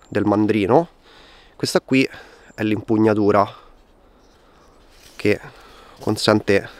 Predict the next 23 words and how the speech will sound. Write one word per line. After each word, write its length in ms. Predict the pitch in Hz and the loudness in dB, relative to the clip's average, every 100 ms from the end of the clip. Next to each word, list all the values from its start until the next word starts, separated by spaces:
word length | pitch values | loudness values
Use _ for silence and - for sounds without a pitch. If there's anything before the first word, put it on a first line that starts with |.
| - | -20
appunto 480 | - - 95 98 95 - - - - - - - | -12 -8 -4 -2 -4 -6 -20 -20 -20 -20 -20 -14
di 280 | - 98 - | -6 -6 -2
impugnare 960 | 107 - 123 123 131 127 113 107 104 - - - | -4 2 6 8 8 8 8 6 4 0 -18 -20
l'utensile 840 | - 110 120 113 110 - 120 160 - _ - - - - - _ | -6 0 4 4 2 0 2 2 -2 _ -20 -20 -20 -20 -20 _
come 160 | - 107 | -2 -2
se 80 | |
fosse 380 | 110 - 113 - | -2 -4 -2 2
una 100 | 120 | 2
penna 500 | 139 107 110 123 143 139 - | 4 4 4 4 2 -2 -18
e 140 | - 117 | -8 -2
avere 560 | 117 101 104 - - - - | 2 2 2 -2 -10 -20 -10
un 140 | 104 | -4
maggior 320 | 104 101 101 | -4 -4 -6
controllo 640 | - 113 - 98 98 98 - - - - - - - - - | -4 -8 -2 0 2 0 -2 -8 -20 -20 -20 -20 -20 -20 -6
nei 100 | 101 | -2
lavori 340 | 101 98 98 | 0 0 -2
di 120 | 98 | -6
fino. 380 | 95 95 95 95 - - _ - - - - - - - | -6 -4 -2 -4 -8 -20 _ -20 -14 -10 -8 -6 -4 -4
C'è 80 | 107 - | -4 -4
persino 460 | 110 - 127 107 - - - - | -6 -2 2 2 0 -6 -10 -2
una 140 | 107 | 0
lucetta 640 | 110 127 110 107 - 117 - - - - - - | 2 2 0 0 0 0 0 -6 -12 -12 -12 -12
che 60 | - | -10